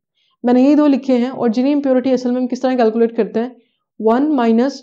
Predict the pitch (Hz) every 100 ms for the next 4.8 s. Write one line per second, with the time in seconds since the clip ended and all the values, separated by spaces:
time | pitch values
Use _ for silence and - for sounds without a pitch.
0 | _ _ _ _ 233 233 240 262 254 302
1 | 311 - _ - 233 240 220 233 - -
2 | 262 254 262 240 220 285 - - _ _
3 | - - 262 - 277 277 269 254 247 254
4 | 262 - _ _ 220 226 233 262